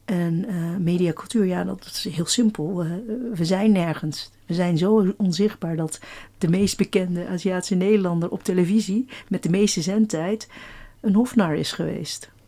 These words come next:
Een hofnar als in, in, een meneer die, eh, een rol moest spelen in Ik hou van Holland. En acht seizoenen zang, elke keer voor ge-, v-, ja,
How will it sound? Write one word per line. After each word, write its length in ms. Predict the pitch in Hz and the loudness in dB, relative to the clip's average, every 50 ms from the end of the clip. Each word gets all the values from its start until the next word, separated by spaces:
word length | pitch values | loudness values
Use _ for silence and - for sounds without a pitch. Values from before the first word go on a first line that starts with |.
| _ _ _ _ _ _ | _ _ _ _ _ _
Een 140 | - 190 165 | -2 -2 0
hofnar 380 | 160 185 180 - 175 175 175 | -2 -2 -4 -4 -4 -2 -2
als 180 | 185 175 - - | -2 -4 -4 -4
in, 360 | - - 180 165 165 170 254 | -2 0 0 2 2 0 0
in, 440 | - 185 170 180 214 196 190 190 - | 0 0 0 0 2 2 2 2 2
een 200 | - 226 185 175 | 2 4 4 4
meneer 360 | 170 170 170 180 180 190 190 170 | 4 4 4 2 2 2 0 0
die, 260 | 180 170 170 165 160 - - - - - - - | 0 0 -2 -2 -4 -8 -14 -20 -20 -20 -20 -12
eh, 120 | - 180 180 175 170 170 170 170 170 165 165 160 - - - - - | -8 -6 -4 -4 -2 -2 -4 -4 -4 -4 -6 -6 -8 -14 -20 -6 -2
een 100 | - 170 | -2 0
rol 220 | 160 175 190 202 | 2 2 4 4
moest 200 | 196 190 180 - | 4 4 2 2
spelen 400 | - - 180 175 175 170 175 - | 0 0 2 2 2 0 0 0
in 140 | - 180 165 | 0 0 0
Ik 100 | 165 - | 0 -2
hou 180 | - 170 170 170 | -2 -4 -2 -2
van 120 | 196 170 | -2 0
Holland. 560 | 170 190 208 202 185 160 170 196 208 - - - - - - - - - - | 2 2 2 0 0 0 -2 -2 -4 -4 -8 -18 -20 -20 -20 -20 -20 -14 -6
En 160 | - 208 180 | -2 0 0
acht 200 | - 190 180 - | 0 0 -2 0
seizoenen 360 | - - 180 175 185 175 170 165 | 0 0 2 2 2 2 2 2
zang, 300 | 180 170 170 185 196 - | 2 2 2 0 0 0
elke 300 | - 185 185 180 - - | 0 0 -2 -2 -4 -8
keer 280 | - - 190 175 170 | -4 0 0 0 0
voor 160 | - - 190 | 0 -4 -4
ge-, 240 | - - 226 220 220 220 | -4 -2 -2 -2 -2 -2
v-, 120 | - - 254 320 349 339 320 294 | -4 -6 -6 -8 -8 -6 -4 0
ja, 300 | 226 185 165 147 143 | 2 2 2 0 -2